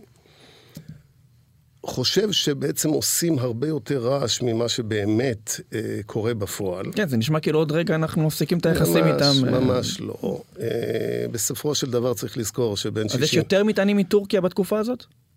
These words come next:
Speaker 1: יש, באופן כללי, הכל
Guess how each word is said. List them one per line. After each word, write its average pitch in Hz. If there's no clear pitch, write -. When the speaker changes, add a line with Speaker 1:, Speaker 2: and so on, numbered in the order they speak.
Speaker 1:
יש, 123
באופן 147
כללי, 127
הכל 143